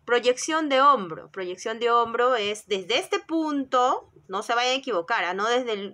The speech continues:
un inicio, sino desde este punto del ancho de escote hacia la izquierda,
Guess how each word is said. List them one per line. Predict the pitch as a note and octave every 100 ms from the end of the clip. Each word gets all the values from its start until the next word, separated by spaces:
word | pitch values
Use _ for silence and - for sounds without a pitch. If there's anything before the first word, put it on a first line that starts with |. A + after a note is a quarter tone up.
| G3+
un | A#3
inicio, | B3 B3+ G3+ D#3+
sino | F3 G3
desde | G#3 G3+
este | C4 E4
punto | - D4 C#4 B3+ B3+ F#4+ _ _ _ _
del | E3 E3+
ancho | G3 G#3 B3
de | B3+
escote | C4 C4+ A#3+ - - _ _ _ _
hacia | - G#3 B3
la | B3+
izquierda, | C4+ D4 C4+ A3+ G#3+ D4